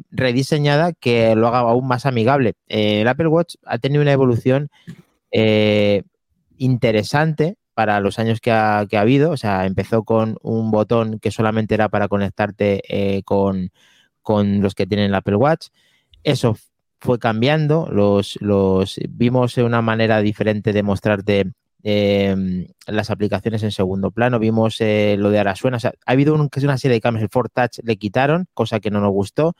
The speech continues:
realmente ha habido cosas diferentes, pero nada así como veamos como definitivo. Si ahora Apple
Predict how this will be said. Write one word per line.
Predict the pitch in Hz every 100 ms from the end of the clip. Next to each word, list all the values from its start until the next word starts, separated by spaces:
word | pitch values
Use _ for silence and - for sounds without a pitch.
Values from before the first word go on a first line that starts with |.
| _ - - _ _
realmente | 123 147 160 165 165
ha |
habido | 151 160 160
cosas | - 147 156
diferentes, | 127 110 101 110 104 92 - _ _ _ _ _ _ _
pero | 143 127
nada | 127 165 180 180 175
así | 127 120 160
como | 151 147 139 127
veamos | 123 123 147 151
como | 143 123
definitivo. | 107 98 104 98 92 117 92 -
Si | - 123
ahora | 147 165 156
Apple | 131 110 101